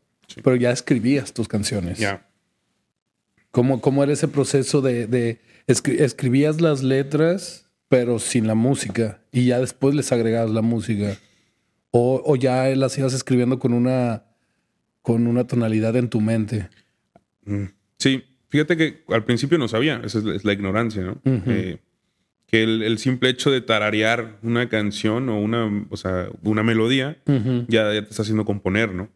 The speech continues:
Speaker 1: O sea, eh, en ese momento yo no lo sabía, ¿no? Entonces como que pensaba que nada más estaba haciendo un invento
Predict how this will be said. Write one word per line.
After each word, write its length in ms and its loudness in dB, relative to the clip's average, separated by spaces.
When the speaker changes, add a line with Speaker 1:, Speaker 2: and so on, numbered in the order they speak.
Speaker 1:
O 60 -14
sea, 400 -6
eh, 260 -14
en 120 0
ese 160 0
momento 340 0
yo 120 2
no 80 -2
lo 100 0
sabía, 340 0
¿no? 120 -2
Entonces 220 -4
como 200 0
que 100 -2
pensaba 380 -2
que 80 -2
nada 180 0
más 160 -4
estaba 220 -2
haciendo 340 -4
un 60 0
invento 400 -2